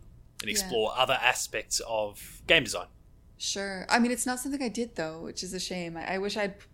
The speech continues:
Speaker 2: I, in hindsight, I had this opportunity and I did not take advantage of it 'cause I never saw myself as being a designer. Like, back then, I was still always interested in being an animator, and a, specifically a technical animator, making tools for an-,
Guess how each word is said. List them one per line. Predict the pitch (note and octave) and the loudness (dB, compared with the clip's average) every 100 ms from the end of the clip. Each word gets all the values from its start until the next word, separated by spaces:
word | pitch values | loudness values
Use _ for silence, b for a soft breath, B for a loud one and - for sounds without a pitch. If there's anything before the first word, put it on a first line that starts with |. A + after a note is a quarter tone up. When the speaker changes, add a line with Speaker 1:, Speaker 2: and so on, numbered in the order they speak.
| - | -4
Speaker 2:
I, | - B B B - | -4 B B B 0
in | B3+ | 2
hindsight, | A3+ G3+ G3 A3+ A3 | 4 2 2 2 2
I | - | 2
had | F#3+ F#3+ F3+ | 0 -2 -2
this | F#3+ F#3+ | -4 -4
opportunity | F#3 F#3+ F#3 F3+ F#3 G3 | -4 -6 -6 -8 -8 -6
and | E3+ | -6
I | F3 | -6
did | F3+ F3 | -6 -6
not | D#3+ E3+ | -6 -6
take | F#3+ | -10
advantage | E3+ - E3 E3+ | -10 -10 -10 -10
of | - | -12
it | G#3 - | -14 -10
'cause | - | -6
I | |
never | C#4+ D4 C#4 | -6 -6 -8
saw | - B3+ | -6 -6
myself | A#3 G#3+ G#3 F#3 | -4 -6 -6 -6
as | F3+ - | -8 -8
being | F3+ E3+ | -8 -8
a | E3+ | -8
designer. | E3+ E3+ D#3+ D#3+ D#3 b b b b | -8 -8 -8 -10 -12 b b b b
Like, | G#3+ G#3 | -4 4
back | G3+ G3 | 2 4
then, | G3+ | 0
I | F#3+ | -2
was | F#3 F#3 | -4 -6
still | - G3 | -6 -4
always | E3+ F3+ F#3 | -2 -2 -4
interested | - E3+ F3+ - | -8 -8 -8 -6
in | F3 | -6
being | E3+ E3 D#3 | -6 -8 -8
an | D#3 D#3 | -8 -10
animator, | D#3 D#3 F3+ - - | -10 -12 -14 -16 -8
and | F#3 | -6
a, | F3 - | -6 -6
specifically | - G#3+ G#3 G3 F#3+ | -6 -4 -4 -2 -2
a | |
technical | F#3 F#3 F#3 F#3 | -2 -8 -8 -10
animator, | F3+ F3+ F3+ F3 E3+ | -8 -8 -6 -6 -8
making | F3+ F3+ F#3+ | -10 -10 -10
tools | - F#3 F3+ F3+ | -6 -4 -2 -4
for | - | -4
an-, | E3+ F3 | -6 -8